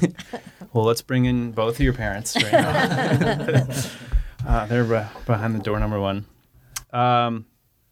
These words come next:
yeah, so it's, like, crazy because you guys do all of this on top of your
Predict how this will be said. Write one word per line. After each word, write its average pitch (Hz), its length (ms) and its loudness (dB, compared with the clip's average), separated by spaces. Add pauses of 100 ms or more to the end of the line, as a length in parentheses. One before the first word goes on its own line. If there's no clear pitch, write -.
(300)
yeah, 165 220 6
so - 180 0
it's, 139 140 -2
like, 139 120 2
crazy 156 360 0
because 113 320 0
you 139 100 2
guys 165 160 2
do 127 220 -2
all 123 220 4
of 120 80 2
this 110 340 0
on 113 160 2
top 113 300 4
of 110 140 -4
your 104 340 2